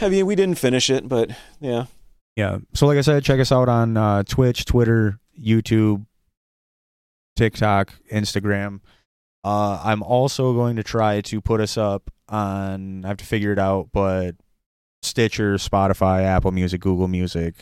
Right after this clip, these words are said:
Speaker 2: all that stuff. Uh, you'll be able to listen there. You'll be able to watch a cleaner version of this later on YouTube. And we are also going to,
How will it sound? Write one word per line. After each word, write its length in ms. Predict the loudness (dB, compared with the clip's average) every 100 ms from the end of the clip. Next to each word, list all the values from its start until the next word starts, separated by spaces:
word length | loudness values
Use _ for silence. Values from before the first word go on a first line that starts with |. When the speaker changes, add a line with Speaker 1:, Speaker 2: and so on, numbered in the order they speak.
| -2
Speaker 2:
all 160 | 0
that 180 | 0 -2
stuff. 340 | -4 -4 -4 -6 -16 -20 _ _ _
Uh, 180 | 2 4
you'll 120 | 4
be 80 | 4
able 100 | 4
to 60 | 2
listen 240 | 0 0
there. 200 | 2 2
You'll 120 | 2 2
be 60 |
able 100 | 0
to 60 | 2
watch 360 | 2 2 0 -6
a 120 | -8
cleaner 400 | -6 -4 0 0
version 360 | 0 0 0 -4
of 160 | -4
this 360 | -2 0 -2 -4
later 380 | -2 0 0 -2
on 120 | -4
YouTube. 680 | -2 -2 -2 -2 -2 -4 -8 _ _ _ _ _ _ -2
And 500 | 2 2 2 0 -2
we 160 | 0
are 140 | 0 0
also 580 | 0 0 0 -2 -2
going 540 | 0 0 2 0 -2 -6
to, 920 | -8 -4 -2 -2 -2 -4 -4 -6